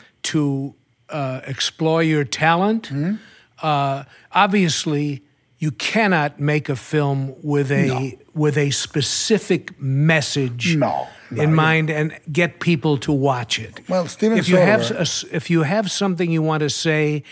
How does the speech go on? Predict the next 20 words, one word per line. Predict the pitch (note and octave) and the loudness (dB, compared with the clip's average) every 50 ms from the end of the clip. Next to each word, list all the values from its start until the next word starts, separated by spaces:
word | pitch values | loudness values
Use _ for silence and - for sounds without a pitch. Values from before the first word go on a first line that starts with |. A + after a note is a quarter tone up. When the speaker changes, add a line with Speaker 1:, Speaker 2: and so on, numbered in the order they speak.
| - - - | -20 -10 -6
Speaker 1:
it | - D3+ D3+ | -2 0 0
has | E3 D#3+ C#3+ - | 2 0 0 0
to | - E3 | -2 -2
be | C3 D3 D#3 D3 | 0 0 0 -2
through | B2+ - D3+ D3 C#3+ | -2 -2 0 0 2
metaphor | C#3+ C#3 D3 D3 C3+ C3+ A#2 - - C3+ A#2+ A2+ A2 A2+ | 2 2 2 2 0 -2 -4 -6 -8 -8 -8 -8 -8 -8
in | A#2 A2+ A2 | -10 -8 -6
some | - - - D3 C#3 C#3 C3+ | -6 -4 -4 -4 -4 -4 -4
way. | B2 A#2 A2 - - - | -6 -8 -10 -10 -4 -2
Speaker 2:
Well, | F#3+ G3 G#3+ G#3+ F#3+ | 0 2 4 4 4
I | F3 F#3 | 4 2
think | D3 - G#3+ A3+ A3+ | 2 2 2 2 4
after | G3 D#3+ C3 - - B2+ A2 | 2 2 0 0 -2 -2 -2
forty, | - - - D3 D3 C#3 A#2 F#2 E2+ E2+ G2+ - _ _ _ _ _ _ _ _ - | -4 -4 -2 2 2 2 2 0 -2 -8 -12 -18 _ _ _ _ _ _ _ _ -12
you're, | - D3 C3+ C3+ C#3 D3 C#3+ - - | -8 -4 -2 -2 -2 -2 -4 -8 -6
uh, | - C3 C#3+ - - - | -4 -2 -2 -2 -2 0
literally | C#3 D3 E3 F#3 F#3 F3+ D3+ C3+ A#2+ A2+ A2 | 0 2 4 4 4 4 4 4 4 2 2
like | A2+ A#2+ A#2+ A2 G2 | 0 0 0 0 -2
a | G#2 G2 | -4 -10
clock. | - - C#3 A#2+ F#2+ D#2+ | -6 -2 -2 -2 -2 -2